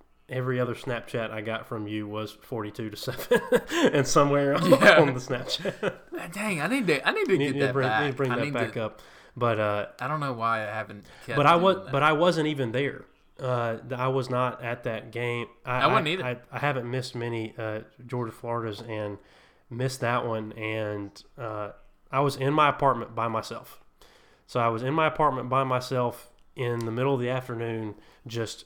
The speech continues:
Speaker 1: yelling. Uh, and no one in North Carolina is <laughs> obviously watching this game, so they have no idea what I'm yelling about. <laughs> And, uh, and just, <laughs> just an incredible game. Just I ha-, had to, had to bring that up. Uh, it was,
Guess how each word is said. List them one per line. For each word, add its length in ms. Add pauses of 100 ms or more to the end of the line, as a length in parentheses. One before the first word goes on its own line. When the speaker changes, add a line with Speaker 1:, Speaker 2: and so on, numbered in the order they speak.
Speaker 1:
yelling. 720 (260)
Uh, 400
and 160
no 140
one 320 (120)
in 120
North 260
Carolina 640
is 420 (140)
<laughs> 640
obviously 400
watching 400
this 140
game, 240
so 100
they 120
have 140
no 80
idea 280
what 120
I'm 120
yelling 240
about. 380
<laughs> 40 (500)
And, 300
uh, 280 (200)
and 120
just, 320
<laughs> 60
just 260
an 60
incredible 520
game. 380
Just 260 (340)
I 80
ha-, 140
had 220
to, 140
had 140
to 80
bring 240
that 180
up. 300
Uh, 260
it 100
was, 220